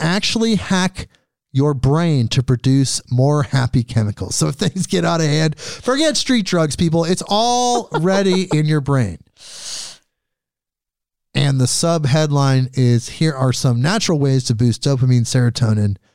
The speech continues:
endorphin, and oxytocin." There's a lot going on in the world that can contribute to high levels of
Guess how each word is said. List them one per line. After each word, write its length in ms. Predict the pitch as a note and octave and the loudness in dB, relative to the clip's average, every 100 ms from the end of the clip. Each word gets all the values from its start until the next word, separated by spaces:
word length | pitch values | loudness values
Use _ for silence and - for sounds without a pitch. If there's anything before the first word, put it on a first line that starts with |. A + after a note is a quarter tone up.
| _ - | _ -8
endorphin, 580 | F2+ A#2+ B2 - A#2 G#2 | 0 2 2 0 0 -2
and 100 | F#2 | -6
oxytocin." 840 | G2+ - A2+ - C#3+ A3+ - G#2+ - _ _ _ _ _ _ _ _ _ _ _ _ _ _ _ _ _ - | -6 -4 -4 0 0 0 -2 -6 -12 _ _ _ _ _ _ _ _ _ _ _ _ _ _ _ _ _ -10
There's 160 | - D#3+ | -2 2
a 40 | |
lot 300 | E3 F#3+ C4 | 2 2 0
going 240 | B3 A#3+ A#3 | 0 2 2
on 140 | A3 | 2
in 40 | A3 | 2
the 60 | |
world 280 | F#3+ G3 A#3 | 2 2 2
that 160 | A3 F3+ | 0 0
can 200 | F#3 E3+ | 0 0
contribute 640 | - D#3+ - F3+ F#3 F3+ | 0 0 0 2 2 2
to 180 | - D#3+ | 2 2
high 240 | A2 D3 | 2 2
levels 420 | C#3 C3+ A#2+ B2 - | 2 2 2 2 0
of 340 | A#2 A2 G#2 | 0 0 -2